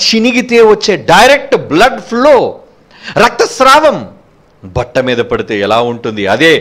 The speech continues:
ఆ మరకలలోని తేడా. ఫిల్టర్ అంటే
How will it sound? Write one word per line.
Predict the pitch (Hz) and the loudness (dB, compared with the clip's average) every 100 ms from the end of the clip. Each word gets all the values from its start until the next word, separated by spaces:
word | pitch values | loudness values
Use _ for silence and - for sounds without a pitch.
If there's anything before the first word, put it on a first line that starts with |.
| - - | -2 -2
ఆ | 117 | -2
మరకలలోని | 113 117 120 135 - 123 117 107 104 | -2 -4 -4 -6 -6 -4 -2 -4 -6
తేడా. | - 143 208 69 - - _ _ _ _ _ _ _ _ _ _ - | -4 -4 -4 -10 -14 -20 _ _ _ _ _ _ _ _ _ _ -2
ఫిల్టర్ | 262 277 269 185 90 - _ _ _ _ _ _ _ _ _ _ _ _ _ _ - | -2 2 2 0 -6 -18 _ _ _ _ _ _ _ _ _ _ _ _ _ _ -12
అంటే | 110 | -6